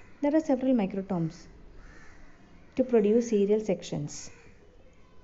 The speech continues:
And the thickness of this section can be predetermined. We can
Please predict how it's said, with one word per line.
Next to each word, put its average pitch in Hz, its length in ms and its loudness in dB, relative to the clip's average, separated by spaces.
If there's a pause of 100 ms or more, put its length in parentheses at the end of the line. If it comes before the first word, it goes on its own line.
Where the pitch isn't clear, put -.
(1600)
And 254 100 2
the 254 80 10
thickness 285 440 2
of 240 180 2
this 262 160 6
section 247 340 2
can 208 200 4
be 226 100 2
predetermined. 185 840 2 (1400)
We 233 120 2
can 254 300 4